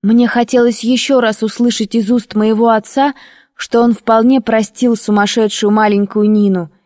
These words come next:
и я тихонько на ушко шепнула ему об этом, еще раз прося у него прощения.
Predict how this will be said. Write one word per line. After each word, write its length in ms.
и 60
я 160
тихонько 760
на 180
ушко 360
шепнула 480
ему 320
об 160
этом, 340
еще 340
раз 180
прося 420
у 60
него 240
прощения. 760